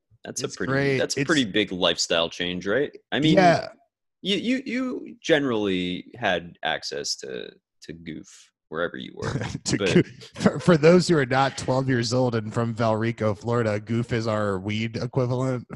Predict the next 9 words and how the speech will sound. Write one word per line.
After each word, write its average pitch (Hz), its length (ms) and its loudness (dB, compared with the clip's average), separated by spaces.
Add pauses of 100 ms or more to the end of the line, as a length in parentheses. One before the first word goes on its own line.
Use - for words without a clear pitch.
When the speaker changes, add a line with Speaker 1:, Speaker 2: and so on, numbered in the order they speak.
Speaker 2:
<laughs> - 160 -2
for 135 280 4
talking 127 440 -4
about 135 240 -4
it, 139 80 -6
I 143 80 -6
guess. 143 260 -6 (460)
Uh, 127 280 4
Speaker 1:
Yeah, 90 260 2